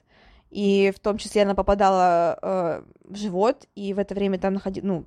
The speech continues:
понятное дело, там находился ребёнок, естественно, он не выжил. И после этого Аткинс написала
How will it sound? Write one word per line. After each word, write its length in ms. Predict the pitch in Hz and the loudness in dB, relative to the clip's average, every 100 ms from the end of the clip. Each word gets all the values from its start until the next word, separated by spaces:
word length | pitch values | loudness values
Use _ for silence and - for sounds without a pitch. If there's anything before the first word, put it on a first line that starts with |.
| - | -4
понятное 360 | 185 185 185 | -2 -2 -2
дело, 140 | 185 175 | -4 -4
там 140 | 180 | -4
находился 440 | 185 190 196 190 196 | -2 0 0 -2 -4
ребёнок, 480 | 196 208 269 269 | 0 2 2 -2
естественно, 400 | 196 208 - 196 | -6 -8 -6 -4
он 220 | 190 147 - | -4 -6 -14
не 220 | - 202 190 | -10 -6 -4
выжил. 360 | 175 170 175 - _ _ - - - - - - _ - _ _ _ - | -4 -6 -14 -18 _ _ -20 -20 -20 -20 -20 -20 _ -20 _ _ _ -2
И 300 | 262 269 262 | 2 2 2
после 320 | 262 269 269 | 2 2 2
этого 640 | 254 277 269 247 233 233 - | 4 4 4 4 6 6 6
Аткинс 500 | - 247 - 233 214 | 2 2 -2 -10 -8
написала 960 | 220 220 - 226 214 208 202 180 165 | -10 -10 -2 2 4 4 4 4 2